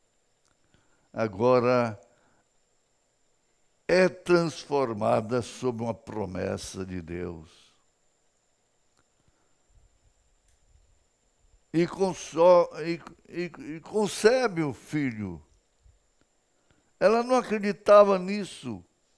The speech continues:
Antes ela houvera dado uma serva, Agar, a seu marido, a Abraão,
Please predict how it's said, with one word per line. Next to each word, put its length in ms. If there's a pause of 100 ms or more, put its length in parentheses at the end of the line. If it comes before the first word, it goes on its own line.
(960)
Antes 560
ela 260
houvera 480
dado 500
uma 240
serva, 920
Agar, 680 (1300)
a 100
seu 280
marido, 640
a 200
Abraão, 600